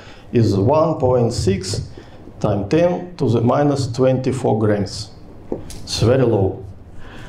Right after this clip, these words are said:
Multiply by Planck mass.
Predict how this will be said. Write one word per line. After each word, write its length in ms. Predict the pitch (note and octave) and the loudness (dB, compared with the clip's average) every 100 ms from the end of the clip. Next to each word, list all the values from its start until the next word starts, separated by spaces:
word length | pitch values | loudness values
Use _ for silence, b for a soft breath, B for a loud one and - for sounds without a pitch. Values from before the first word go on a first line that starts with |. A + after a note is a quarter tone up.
| B B - | B B -2
Multiply 800 | B2 B2 B2+ C#3+ C#3+ F#3+ E3 G#2+ - - | 2 4 2 0 2 2 2 0 -4 0
by 360 | B2+ A2 G#2+ - - - - - - - - - - | 0 0 -2 -8 -16 -20 -20 -20 -18 -18 -18 -18 -2
Planck 440 | C3 E3+ G3 - | 2 4 2 0
mass. 400 | C3 A2+ - - | 0 2 0 -2